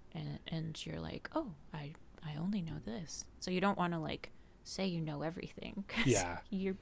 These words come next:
Speaker 1: probably don't. Yeah, I don't know.
Speaker 2: Well, there's, like, up
Speaker 1: That's
Speaker 2: to
Speaker 1: my take.
Speaker 2: for, for most of our lives, we, we believe in two ga-, categories of information. It's the things,
Speaker 1: Okay.
Speaker 2: the things you know and the things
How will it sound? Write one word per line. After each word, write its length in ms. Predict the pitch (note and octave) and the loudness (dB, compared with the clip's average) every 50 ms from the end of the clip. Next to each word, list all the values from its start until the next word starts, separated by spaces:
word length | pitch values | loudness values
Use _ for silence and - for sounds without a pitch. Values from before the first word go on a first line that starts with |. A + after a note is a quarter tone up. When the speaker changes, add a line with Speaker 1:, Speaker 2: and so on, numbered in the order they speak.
| - - - | -8 -8 -4
Speaker 1:
probably 480 | - A3+ G#3+ G3+ - B3 - E4+ E4+ D#4+ | -2 -2 -2 -2 -2 0 0 2 2 0
don't. 200 | - F4+ D#4 D4 - | 0 -2 -6 -6 -4
Yeah, 180 | - G#3+ G#3 - - - | -4 -2 -2 -2 -4 -4
I 60 | G3+ | -4
don't 140 | G3 G3+ F#3+ | -4 -2 -4
know. 120 | F3 F#3 - - - - - | -6 -6 -8 -12 -16 -6 6
Speaker 2:
Well, 120 | - C3 C3 | 8 12 12
there's, 180 | C#3 C3+ A#2 | 12 12 12
like, 280 | C#3 C3 A#2 - - - - - - - - - - - - | 12 10 10 8 0 -10 -14 -20 -20 -18 -18 -16 -16 0 8
up 160 | - C3+ B2+ - | 8 8 8 8
Speaker 1:
That's 140 | A#3 G#3+ | 2 2
Speaker 2:
to 60 | - - | 4 4
Speaker 1:
my 120 | G3+ G3 F#3+ | 4 2 0
take. 360 | - - G3 F#3+ - - - - - - | 0 -4 -4 -6 -6 -8 -14 -16 -16 -12
Speaker 2:
for, 160 | - - D3 B2 | -2 0 0 0
for 200 | - - D#3 C#3 | 10 10 10 12
most 320 | B2 A#2+ B2+ C3 - - | 12 10 8 8 8 6
of 80 | D3+ C3 | 8 10
our 100 | C3 A#2+ | 10 10
lives, 440 | A2+ G#2+ A2 A2+ A#2 B2 A#2+ G#2+ A2+ | 10 8 8 8 8 6 4 4 4
we, 180 | A#2+ A#2+ A2+ A2+ | 4 4 4 4
we 380 | A#2 A#2 A2+ A2 G#2+ G#2 G#2+ - - A#2 | 4 4 4 4 2 0 -2 -4 0 2
believe 300 | A#2 A#2+ A#2+ A#2+ A2+ A2+ | 4 6 6 6 6 6
in 100 | G#2+ G#2 | 4 4
two 220 | - - C#3+ C3 | 6 8 8 8
ga-, 260 | A#2+ - A2 G#2 A2+ - - - | 8 6 4 4 2 2 -2 -2
categories 600 | - - B2 A#2 A#2 G#2+ A#2 A#2 A#2 A#2+ A2+ G#2+ | 0 2 4 4 4 4 4 4 6 6 4 4
of 100 | G#2+ G#2+ | 2 0
information. 640 | A2 G#2 - - G#2+ G2+ G2+ G#2+ - - C#3+ D#3+ - - - - - - - - - - - - - | 0 0 0 0 0 0 -2 -2 0 0 -2 -2 -2 -6 -14 -18 -20 -18 -18 -18 -18 -18 -18 -10 0
It's 180 | - B2 - - | 0 0 2 4
the 100 | - A#2 | 2 4
things, 440 | - - C#3 C3+ C3+ C3 A#2 - - | 8 10 10 12 12 10 8 6 2
Speaker 1:
Okay. 60 | - - - - | -2 -6 0 6
Speaker 2:
the 160 | - B2+ A2+ | 6 6 6
things 440 | - - D#3 D#3 E3 D#3 C#3 C3 C#3 | 8 10 10 12 12 10 10 10 10
you 120 | C#3+ C3+ | 10 10
know 320 | B2+ A#2+ B2 D3 F3+ G3 - - - - - - - - - - - - - - | 10 8 6 4 2 0 -2 -6 -14 -18 -20 -20 -20 -20 -18 -18 -18 -16 0 4
and 140 | B2+ A#2+ | 6 6
the 60 | A#2 G#2+ | 6 4
things 580 | - - C#3 C3 B2+ B2+ B2 A2 G2+ - - | 10 10 10 12 12 10 10 8 6 0 -6